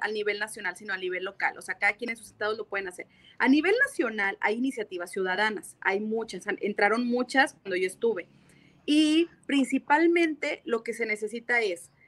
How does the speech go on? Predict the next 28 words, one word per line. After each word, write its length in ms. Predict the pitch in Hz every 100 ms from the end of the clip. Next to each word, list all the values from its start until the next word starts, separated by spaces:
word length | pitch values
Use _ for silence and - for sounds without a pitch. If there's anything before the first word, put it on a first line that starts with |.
| _ _
tener 400 | - 240 254 262
la 180 | 311 349 349
fir-, 200 | - 269 226
las 260 | 208 -
firmas 520 | - 262 262 247 262 _ 190
del 280 | 226 226
diez 360 | 196 254 302 330
por 260 | - 381 339
ciento 640 | - 247 208 196 190 208 _ _ _ _ _
del 320 | - 208 202 208
listado 840 | 190 - 175 170 - - 170 175
nominal 640 | 180 180 196 196 202 208 - - - - - - -
apoyando 640 | 208 - 202 196 190 185
esa 160 | 185 190
iniciativa, 600 | 185 - 185 214 196 - _ _ _ _ _ -
¿ok? 220 | 185 202 262 - - - _ _ _ -
La 120 | 233 240
iniciativa 480 | 247 269 277 302
tiene 200 | 302 277
que 140 | 285 269
venir 220 | 262 262
estructurada 560 | 254 240 226 214 214 226
de 40 |
la 60 | 208
siguiente 380 | 196 185 190
forma. 400 | 196 233 233 170 - _ _ _ -
El, 320 | 214 214 214
el, 760 | 214 208 208 208 202 202 196